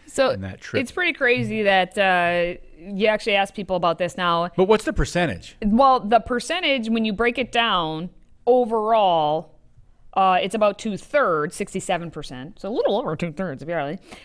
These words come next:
Speaker 1: um, said that they'd prefer things as they used to be versus as they are now. But when you take a breakdown by age,
Speaker 2: Yeah.
Speaker 1: it's kind of interesting, 'cause you're gonna say what your gut reaction would be. The younger the person,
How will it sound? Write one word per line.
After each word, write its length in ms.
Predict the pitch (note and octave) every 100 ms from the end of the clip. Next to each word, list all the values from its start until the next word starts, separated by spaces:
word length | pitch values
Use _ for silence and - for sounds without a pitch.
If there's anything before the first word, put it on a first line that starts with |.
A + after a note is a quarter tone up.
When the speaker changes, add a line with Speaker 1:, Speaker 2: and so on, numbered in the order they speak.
| -
Speaker 1:
um, 340 | A3 G#3 F#3+ F#3+
said 180 | B3 A#3
that 100 | A3+
they'd 180 | A#3+
prefer 320 | A#3+ D#4 C#4 C#4+
things 320 | G#3 G#3+ A#3
as 180 | G#3+ G3+
they 140 | A3
used 680 | F#3+ D3 F3 F4+ B4+ - -
to 100 | G#3
be 200 | E3 D3
versus 420 | D#3 F3+ F#3 F#3 -
as 220 | E3+ E3
they 120 | E3
are 120 | D3 D3
now. 220 | C#4 C#4
But 140 | F#3
when 120 | G3 A3
you 60 |
take 240 | G3+ E4+ -
a 120 | - - -
breakdown 640 | F#3 C4 - F#3 E3 E3+ - - - - -
by 240 | F#3+ F3 -
age, 640 | F3 E3+ A#3+ E4+ G4 - - _
Speaker 2:
Yeah. 100 | - G#3
Speaker 1:
it's 120 | -
kind 200 | E4+ C#4
of 80 | A3+
interesting, 480 | C4+ A3+ - E3+ D3+
'cause 180 | A3+
you're 100 | C#4+
gonna 140 | E4 D4+
say 360 | C4+ A#3 G#3+ - - _
what 300 | A3+ B3+ - -
your 180 | G#3+
gut 200 | G3+ G#3+
reaction 440 | A3+ G#3 E3+ - G3+
would 100 | F#3
be. 320 | F3+ E3+ E3+
The 100 | G3
younger 260 | G3 G3+ A#3+
the 120 | C4
person, 580 | F#3 F3+ - F3+ F3+